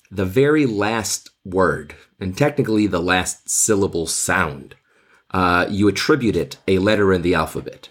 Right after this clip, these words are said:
And being the first letter then in the poem, you attribute it the first letter in the alphabet. And so we always start every single poem, whatever the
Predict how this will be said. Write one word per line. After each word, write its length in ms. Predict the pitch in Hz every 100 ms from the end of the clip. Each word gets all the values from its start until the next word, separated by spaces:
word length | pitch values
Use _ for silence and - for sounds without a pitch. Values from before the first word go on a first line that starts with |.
| -
And 360 | 85 87 87 87
being 300 | 101 113 95
the 100 | 90
first 340 | 98 92 -
letter 260 | 90 90 85
then 200 | 82 78
in 80 |
the 80 | 73
poem, 580 | - 139 123 87 82 92 -
you 180 | 92
attribute 400 | 92 - 90 85
it 160 | 80 85
the 80 | 92
first 320 | 80 78 -
letter 320 | 85 78 87
in 220 | - 76
the 120 | 73 -
alphabet. 480 | 135 135 87 71 -
And 120 | 71
so 120 | 82
we 120 | 82
always 240 | 92 92 90
start 400 | - 85 82 - - - - _ - 170
every 200 | 143 143 -
single 220 | 110 95 -
poem, 240 | 80 78 78 80 87
whatever 280 | 92 135 135
the 180 | 107